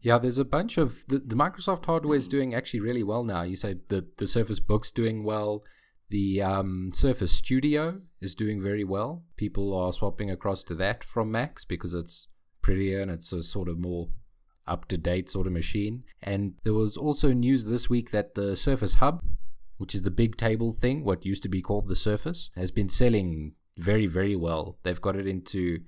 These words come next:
Speaker 1: two thousand companies in the last couple of months, and they've, for a while, you haven't been able to get one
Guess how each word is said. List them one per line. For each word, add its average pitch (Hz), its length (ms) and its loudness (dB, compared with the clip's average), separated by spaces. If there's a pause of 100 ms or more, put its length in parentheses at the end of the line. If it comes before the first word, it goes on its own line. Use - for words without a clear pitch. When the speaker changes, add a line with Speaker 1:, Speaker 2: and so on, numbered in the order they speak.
(140)
Speaker 1:
two 123 180 0
thousand 110 440 2
companies 104 500 2
in 101 80 0
the 90 80 -2
last 98 260 0
couple 104 240 0
of 87 60 2
months, 95 420 -6 (420)
and 92 220 -6
they've, 85 500 -4 (380)
for 101 220 0
a 98 40 4
while, 101 360 4
you 92 80 2
haven't 101 160 -2
been 95 120 -2
able 92 140 0
to 90 80 2
get 85 300 0
one 80 240 0